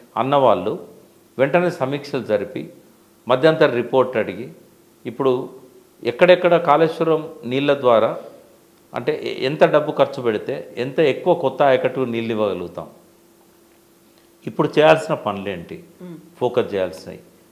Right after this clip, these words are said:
Speaker 1: వీటన్నిటి మీద వెంటనే నాకు రిపోర్ట్ ఇవ్వండి అని అన్నాడు. అంటే కదిలింది ప్రభుత్వం, అది వెల్కమ్ చేయాలి మనం. ఇవి ఎన్ని తిట్టుకున్నా, ఎంత బ్లేమ్ చేసుకున్నా, పనులు జరగాలనేది ఉత్తమ్ కుమార్ రెడ్డి గారి ఆకాంక్ష. నేను ఆయన్ని అభినందిస్తా.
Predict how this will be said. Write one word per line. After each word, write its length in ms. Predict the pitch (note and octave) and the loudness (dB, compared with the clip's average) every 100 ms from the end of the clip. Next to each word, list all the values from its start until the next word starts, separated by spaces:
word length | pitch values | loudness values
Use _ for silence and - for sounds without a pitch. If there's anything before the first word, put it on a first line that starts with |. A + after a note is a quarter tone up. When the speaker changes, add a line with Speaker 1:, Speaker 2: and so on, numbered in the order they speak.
| - | -8
Speaker 1:
వీటన్నిటి 480 | C3 C#3 E3 G#3 F#3 | 0 2 4 2 0
మీద 180 | F3 F3 | 0 0
వెంటనే 440 | D#3 C#3 F3 F3 | 0 0 -2 -2
నాకు 200 | C#3+ C3 | -4 -4
రిపోర్ట్ 400 | B2 A2+ B2 A#2+ | -4 -4 -4 -4
ఇవ్వండి 280 | A2 G2+ F#2+ | -6 -6 -8
అని 160 | F#2 F2 | -10 -12
అన్నాడు. 340 | D#2 D#2 - _ _ _ _ _ - | -14 -18 -20 _ _ _ _ _ -6
అంటే 180 | F#3 - | -6 -2
కదిలింది 400 | F#3 A#3 A#3 E3+ | -2 2 0 0
ప్రభుత్వం, 460 | - A2+ G#2+ - F2 - - | -4 -6 -6 -12 -20 -14 -6
అది 280 | E3+ B3 G#3+ | -4 -4 2
వెల్కమ్ 400 | E3+ E3+ F#3 A#2 | 2 2 0 0
చేయాలి 200 | F#2+ F2 | -2 -2
మనం. 220 | E2 - - _ _ _ _ _ _ _ _ G#2+ | -10 -14 -20 _ _ _ _ _ _ _ _ -6
ఇవి 240 | G#2+ G2+ | -4 -2
ఎన్ని 200 | - C#3 | -2 0
తిట్టుకున్నా, 580 | E3 E3 D#3 F#3 F3 F#3+ | 0 -2 0 -2 0 0
ఎంత 260 | E3 C3+ D#3+ | -2 -2 -2
బ్లేమ్ 300 | C3 C#3 D3 D3 | 0 -2 -2 -4
చేసుకున్నా, 500 | C#3+ - C#3+ F3 G3 - - _ _ - | -4 -6 -6 -6 -10 -18 -20 _ _ 4
పనులు 200 | D#3+ G#3 | 4 6
జరగాలనేది 640 | F3+ E3 E3+ E3+ E3+ E3+ | 8 8 10 8 6 0
ఉత్తమ్ 320 | F3 - E3+ C#3+ | -2 0 -2 0
కుమార్ 200 | D#3 C#3+ | 0 0
రెడ్డి 160 | C#3 | 0
గారి 180 | C3+ D3 | 0 2
ఆకాంక్ష. 440 | C3+ A2 G2+ F2+ - - - - | 0 -2 -6 -8 -12 -12 -14 -4
నేను 160 | F#3+ G3+ | 0 2
ఆయన్ని 200 | F#3+ D#3 | 4 4
అభినందిస్తా. 600 | C3 D3 A#2 G#2 - | 2 -2 -6 -10 -14